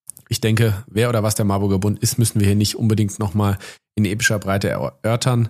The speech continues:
Wer sich da mehr für interessiert, kann ja auch gerne nochmal die Folge einunddreißig vom Juli zweitausendvierundzwanzig, Marburger Bund, reinhören. Anyways, in Kürze, der Marburger Bund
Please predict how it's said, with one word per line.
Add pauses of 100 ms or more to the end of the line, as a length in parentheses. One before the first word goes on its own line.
(480)
Wer
sich
da
mehr
für
interessiert,
kann
ja
auch
gerne
nochmal
die
Folge
einunddreißig
vom
Juli
zweitausendvierundzwanzig, (340)
Marburger
Bund,
reinhören. (1400)
Anyways,
in
Kürze,
der
Marburger
Bund